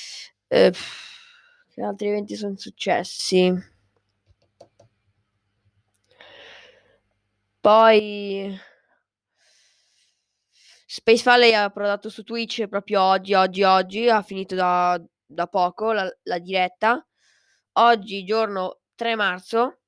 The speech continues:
tre maggio, scusate, tre maggio duemilaventuno. Oggi, giorno tre maggio duemilaventuno, è approdato Space Valley su Twitch. E poi,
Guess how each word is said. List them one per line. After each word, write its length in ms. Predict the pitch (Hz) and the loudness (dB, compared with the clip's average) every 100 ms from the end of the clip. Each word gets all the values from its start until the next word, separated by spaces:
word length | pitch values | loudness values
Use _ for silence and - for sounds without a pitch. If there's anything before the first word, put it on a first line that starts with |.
| _ _ _ _ _ _ _ | _ _ _ _ _ _ _
tre 160 | - 220 | -8 -2
maggio, 360 | 214 214 208 226 | 2 2 2 0
scusate, 400 | - 190 190 220 | 0 -4 -2 -6
tre 160 | 208 | -2
maggio 260 | 202 202 190 | 0 0 -2
duemilaventuno. 880 | 190 185 190 220 226 226 240 254 _ _ _ _ _ _ _ _ 196 | -4 -4 -2 -2 0 2 4 2 _ _ _ _ _ _ _ _ 0
Oggi, 140 | 208 | 2
giorno 260 | 208 208 196 | 2 2 0
tre 140 | 202 | 0
maggio 200 | 214 196 | 0 0
duemilaventuno, 640 | 180 202 262 277 247 - | -2 -2 0 2 0 2
è 60 | 202 | 0
approdato 460 | 196 226 196 185 | 2 4 4 0
Space 280 | 202 214 208 | -4 -4 2
Valley 220 | 180 180 | 2 2
su 240 | 175 190 180 | 0 -4 -4
Twitch. 480 | 190 175 - - - _ _ _ _ _ - - - - - - _ | 0 0 0 -4 -6 _ _ _ _ _ -20 -20 -20 -20 -20 -20 _
E 640 | - 180 185 185 180 180 180 | -4 -2 0 2 2 0 0
poi, 300 | 233 185 180 | 2 2 0